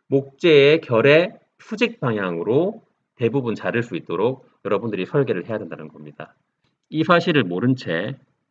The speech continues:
목재의 결 방향으로, 어, 많이 잘리도록 설계를 했다면 나중에, 어, 물건을 제작할 때 엄청나게 큰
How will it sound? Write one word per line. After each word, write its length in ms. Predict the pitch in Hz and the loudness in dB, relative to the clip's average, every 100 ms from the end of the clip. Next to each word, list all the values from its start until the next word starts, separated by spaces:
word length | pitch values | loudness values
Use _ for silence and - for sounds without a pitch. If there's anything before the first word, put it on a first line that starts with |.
| _ _ _ - | _ _ _ -6
목재의 580 | 127 - 170 147 135 | -4 -2 2 2 2
결 280 | 131 127 131 | 0 2 4
방향으로, 840 | 156 170 175 143 101 127 170 214 - _ _ _ _ _ | 4 2 2 0 2 2 2 -2 -14 _ _ _ _ _
어, 120 | 101 | -6
많이 340 | 92 95 120 127 | 0 2 2 0
잘리도록 800 | 98 90 113 110 90 110 110 | 0 0 0 -2 0 0 0
설계를 380 | - 135 135 117 | -4 -2 -2 -4
했다면 520 | 110 - 101 82 78 | -6 -6 -4 -4 -8
나중에, 640 | 78 87 123 98 92 131 - _ - 127 | -6 -6 -4 -4 -4 -4 -8 _ -20 -12
어, 120 | 95 | -6
물건을 340 | 92 123 127 | -4 -2 -2
제작할 360 | 101 110 117 82 | -2 -4 -6 -10
때 400 | - 98 80 85 | -2 0 0 -2
엄청나게 480 | - 107 139 131 113 | -8 -8 -4 -2 -2
큰 480 | - - 117 117 117 | -6 -4 -2 -2 -6